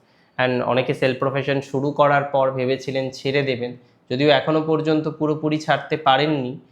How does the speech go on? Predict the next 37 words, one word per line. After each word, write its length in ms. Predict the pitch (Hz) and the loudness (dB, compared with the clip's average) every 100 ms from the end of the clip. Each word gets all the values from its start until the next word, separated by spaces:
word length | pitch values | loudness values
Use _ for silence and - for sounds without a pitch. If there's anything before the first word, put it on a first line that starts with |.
| _ | _
তবে 200 | - 214 | 4 6
ভেবেছিলেন। 800 | 208 170 170 170 - 110 107 - | 6 4 4 2 -2 -10 -12 -8
একটা 200 | 127 - | -6 -4
টাইমে 420 | 143 143 143 160 | 2 2 4 2
গিয়ে 140 | 156 160 | 4 4
আপনার 280 | 139 147 143 | 4 2 2
মনের 260 | 139 143 | 2 2
মধ্যে 240 | 143 143 147 | 0 2 2
এই 120 | 135 | 2
জায়গাটা 420 | 139 135 135 135 | 4 4 4 0
এসেছিল 480 | 131 - - 143 143 | -2 -8 -8 -4 0
যে 280 | 139 135 139 - _ | 2 0 -2 -20 _
না, 180 | 139 143 | 2 2
সেলফ 240 | 143 135 135 | 2 -4 -4
প্রফেশনটা 520 | 135 143 139 131 127 | -6 -6 -6 -4 -6
ছেড়ে 280 | - 123 123 | -6 -4 -4
দিতে 240 | 123 123 | -4 -6
হবে। 340 | 117 123 120 - _ _ _ | -2 -4 -4 -14 _ _ _
তো 80 | 139 | 0
যারা 260 | 139 160 202 | 4 4 4
এরকম 420 | 180 170 175 156 | 4 2 0 -2
ভেবেছেন 640 | 139 147 170 170 147 151 151 | 2 2 2 0 -2 -2 0
তাদের 240 | 135 151 | 2 2
কিন্তু 340 | 147 151 156 | 0 -6 -4
ইমপ্রুভমেন্ট 600 | 147 120 139 123 131 135 | -6 -4 -6 -4 -4 -4
এবার 280 | 120 117 117 | -6 -4 -4
হবে। 220 | 113 110 - _ _ _ _ | -4 -14 -16 _ _ _ _
তবে 300 | 156 160 175 175 - _ | 2 4 4 0 -14 _
একটা 200 | 143 - | -4 -2
বড়সড় 680 | 151 143 156 190 190 208 208 214 214 - _ _ _ _ _ _ _ - | 2 4 6 4 4 4 6 4 2 -10 _ _ _ _ _ _ _ -6
ধাক্কা 400 | 135 156 - 220 | 0 0 2 0
ঠিক 280 | 214 220 190 | 2 -2 2
বলবো 280 | 196 185 185 | 2 4 4
না, 160 | 160 | 4
তবে 200 | 180 170 | 2 2
বড়সড় 580 | 151 143 170 170 196 190 | 6 6 6 2 0 0
ডিসিশন 640 | 147 143 196 175 165 123 | -2 -2 -2 -2 -2 -2